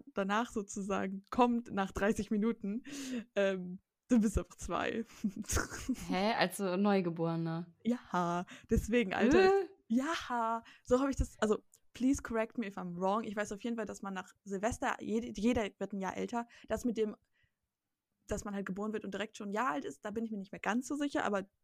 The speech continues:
Speaker 1: ich weiß auf jeden Fall, dass ich bin jetzt vierundzwanzig hier.
Speaker 2: Das ist irgendwie heftig.
Speaker 1: Ja.
Speaker 2: Crazy.
Speaker 1: Ja, das ist schon ziemlich heftig. Ja, deswegen auch Zwillinge können dann sozusagen direkt auch ein Jahr Unterschied alt sein,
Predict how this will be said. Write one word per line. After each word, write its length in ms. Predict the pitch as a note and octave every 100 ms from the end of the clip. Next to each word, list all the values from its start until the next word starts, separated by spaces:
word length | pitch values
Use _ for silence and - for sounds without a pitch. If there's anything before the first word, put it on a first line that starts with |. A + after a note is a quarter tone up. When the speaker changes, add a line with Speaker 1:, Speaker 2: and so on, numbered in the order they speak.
| _ -
Speaker 1:
ich 140 | -
weiß 180 | G#3+ G#3
auf 100 | -
jeden 160 | A3+
Fall, 100 | A3 F3+
dass 200 | F3+ _ -
ich 220 | A#3 -
bin 120 | G#3+
jetzt 200 | G3+ G3
vierundzwanzig 640 | - F#3 E3+ - E3 E3+ E3
hier. 220 | - - _ _ _ _ _ _ _ _ _ _ _ _ _ _ _ _
Speaker 2:
Das 160 | F#3+ F#3+
ist 100 | F#3+
irgendwie 300 | D#3+ F#3 F#3+
heftig. 840 | E3 G3 - - E3+ E3+ F3 - _ _ _
Speaker 1:
Ja. 240 | - - G3+ _ _ _ _ _ _ _ _
Speaker 2:
Crazy. 600 | - - E3+ F3 E3 E3 D#3+ _ _ _ _ _ -
Speaker 1:
Ja, 140 | D#3+ - _ _ -
das 140 | F#3+ F#3
ist 80 | -
schon 180 | F#3+
ziemlich 460 | - G3 F#3 - - _ _
heftig. 440 | - F#3 F#3+ F#3+ - _ - - - - - - - - - - _
Ja, 280 | E4 G4 G#3 - -
deswegen 360 | A3+ B3+ C4 -
auch 140 | G#3
Zwillinge 400 | - C#4 E4 C4+
können 240 | - A3+ A3+
dann 140 | G#3
sozusagen 480 | G#3 G3+ G#3+ G#3 G3+
direkt 320 | G3+ A3+ -
auch 120 | G3
ein 80 | G#3
Jahr 280 | G3 G#3+ A3
Unterschied 480 | A#3 G#3+ - F#3 -
alt 200 | E3+ -
sein, 320 | E3+ E3+